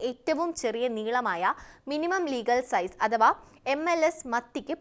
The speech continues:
പത്ത് സെന്റിമീറ്റർ ആണ്. അതിനേക്കാൾ നീളം എത്തുന്ന മത്സ്യത്തെ പത്ത് സെന്റിമീറ്റർ മുതൽ പിടിച്ചെടുക്കാമെന്ന വ്യവസ്ഥ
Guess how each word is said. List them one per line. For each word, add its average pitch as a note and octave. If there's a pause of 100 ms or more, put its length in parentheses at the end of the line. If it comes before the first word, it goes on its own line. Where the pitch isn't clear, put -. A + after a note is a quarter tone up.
പത്ത് F4
സെന്റിമീറ്റർ F#3
ആണ്. D#3 (360)
അതിനേക്കാൾ C4+
നീളം B3
എത്തുന്ന A3
മത്സ്യത്തെ G3+ (100)
പത്ത് B3+
സെന്റിമീറ്റർ A#3
മുതൽ G#3
പിടിച്ചെടുക്കാമെന്ന G3+
വ്യവസ്ഥ G3